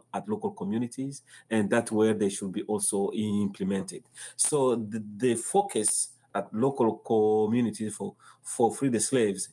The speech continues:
is the backbone of our programming, uh, the, the way we envision programs, and also our methodology as well.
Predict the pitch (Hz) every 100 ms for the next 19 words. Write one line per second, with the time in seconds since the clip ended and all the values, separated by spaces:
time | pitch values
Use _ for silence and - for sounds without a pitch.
0 | - 143 143 120 101 123 - 104 110 107
1 | 101 - 101 95 92 - 120 117 117 117
2 | 113 110 _ - - - 95 95 95 98
3 | 98 110 113 104 101 95 92 110 104 95
4 | - 120 113 110 107 - - - 107 101
5 | 113 110 107 104 107 104 107 101 95 117
6 | 135 92 - 85 - 85 -